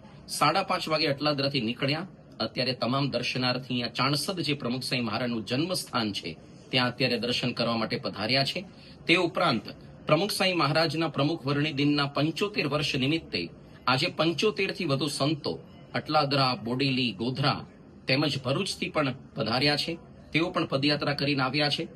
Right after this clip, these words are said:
અને પ્રમુખ સ્વામી મહારાજ પોતે સંસ્થાના પ્રમુખ હતા, તેવી જ રીતે ફળોની અંદર પ્રમુખ રાજા કેરી કહી શકાય.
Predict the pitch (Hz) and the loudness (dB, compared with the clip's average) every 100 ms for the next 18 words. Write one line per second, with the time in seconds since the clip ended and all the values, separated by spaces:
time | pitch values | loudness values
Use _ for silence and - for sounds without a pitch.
0 | - - - 139 165 151 165 220 - 180 | -16 -14 0 2 4 2 2 2 -2 0
1 | 170 139 147 160 - 139 156 - 127 - | 0 0 2 0 -2 -4 -2 -2 -2 -2
2 | - 147 143 131 135 165 143 139 107 - | 0 0 0 2 2 2 -2 -2 -4 -6
3 | - - - 151 151 175 156 160 151 98 | -18 -20 0 2 4 2 2 2 0 0
4 | - - - - 156 160 202 202 170 165 | -4 -12 -18 0 4 6 6 4 4 2
5 | 165 151 147 156 131 123 147 139 - 147 | 2 2 2 2 0 2 0 0 2 2
6 | 180 185 127 - 131 - - | 2 2 0 0 -2 -2 -2